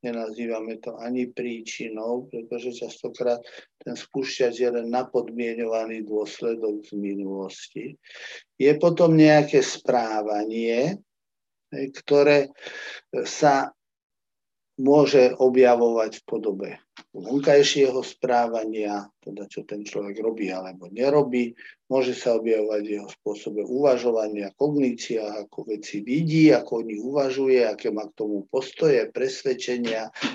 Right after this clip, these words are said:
jadrové presvedčenia. Prejavuje sa to v emóciách, hej, zvyčajne negatívnych, e,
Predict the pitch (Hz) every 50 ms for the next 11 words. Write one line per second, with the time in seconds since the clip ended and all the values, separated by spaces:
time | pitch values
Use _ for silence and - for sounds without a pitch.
0 | - _ - - 113 123 131 143 151 147 143 143 131 135 127 120 120 117 117 -
1 | - 113 113 - - 113 113 110 110 104 104 104 - - - - - - - -
2 | - _ _ _ _ _ _ _ _ _ _ _ _ _ _ _ _ _ - -
3 | 139 135 131 127 127 120 113 - 131 120 - 135 113 113 120 123 127 135 135 135
4 | 135 135 135 135 131 127 - - 143 131 123 120 117 117 113 117 - - - -
5 | - _ 101 107 110 117 113 117 117 117 110 113 113 - - - _ - - -
6 | _ _ _ _ _ _ - _ - 120 113 - - 123 113 110 110 101 107 117
7 | 123 131 127 127 123 - 139 135 131 131 123 123 127 127 127 127 127 131 127 127
8 | 127 - - 127